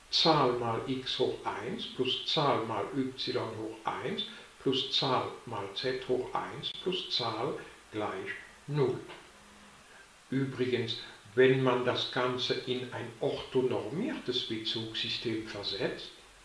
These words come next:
dann kann man die kartesische Gleichung der Ebene sehr schnell finden, denn U vektoriell V,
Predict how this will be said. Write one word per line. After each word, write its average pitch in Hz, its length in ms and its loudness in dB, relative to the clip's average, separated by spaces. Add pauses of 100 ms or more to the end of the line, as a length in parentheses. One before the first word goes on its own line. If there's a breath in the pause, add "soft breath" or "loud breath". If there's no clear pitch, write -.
(380 loud breath)
dann 127 220 0
kann 202 240 2
man 165 180 2
die 131 140 -2
kartesische 127 800 0
Gleichung 139 540 2
der 110 260 0
Ebene 123 520 0 (300 loud breath)
sehr 123 480 8 (160)
schnell 156 520 2
finden, 113 840 2 (420 loud breath)
denn 120 460 6 (720 loud breath)
U 240 340 6 (220)
vektoriell 120 1120 0
V, 110 640 0